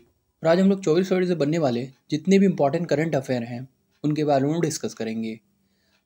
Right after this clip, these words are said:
तो फ्रेंड्स, आज का वीडियो स्टार्ट करने से पहले हम लोग मोटिवेशनल लाइन देखेंगे। मोटिवेशनल लाइन ये है कि शायद हाथों की लकीरें मंजिल तक ना पहुंच पाएं।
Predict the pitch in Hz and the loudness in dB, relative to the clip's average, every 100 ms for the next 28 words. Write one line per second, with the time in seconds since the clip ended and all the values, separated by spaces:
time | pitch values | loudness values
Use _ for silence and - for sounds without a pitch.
0 | - 165 165 156 175 - - 123 147 160 | -4 -2 2 0 0 -12 -2 -2 0 -2
1 | 135 143 151 147 147 139 127 120 107 110 | 0 -2 0 -2 0 -2 -4 -4 -6 -6
2 | 131 _ 143 151 151 147 120 117 143 147 | -12 _ -4 -2 0 -2 -2 -4 -2 0
3 | 139 139 139 139 139 151 _ _ _ _ | 0 0 -2 -4 -4 -8 _ _ _ _
4 | _ _ _ 127 127 143 143 190 196 185 | _ _ _ -6 -2 -2 0 2 2 2
5 | 175 185 139 120 143 _ _ _ _ _ | 4 2 2 -4 -8 _ _ _ _ _
6 | _ - - - - 160 190 151 139 185 | _ -8 -8 -2 2 4 2 0 0 0
7 | 190 165 131 123 123 147 - 139 139 147 | 2 0 0 -2 -4 -6 -8 -6 -2 0
8 | 175 196 185 185 139 147 123 117 - 113 | 0 0 -4 -2 -2 0 -2 -6 -6 -8
9 | 110 | -8